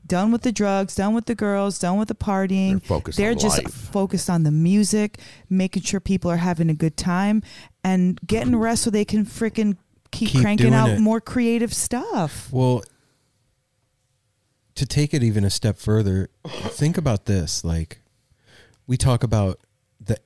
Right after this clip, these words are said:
Speaker 3: energy of a show and, like, <clears throat> the spiritual experience of it, you know? And he has literally was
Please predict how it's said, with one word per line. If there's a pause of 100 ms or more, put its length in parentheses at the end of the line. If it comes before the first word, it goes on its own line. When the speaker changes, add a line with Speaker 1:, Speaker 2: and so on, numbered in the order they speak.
(120)
Speaker 3:
energy (100)
of
a
show (720)
and,
like, (280)
<clears throat>
the
spiritual
experience
of
it, (140)
you
know? (760)
And (2500)
he
has
literally (240)
was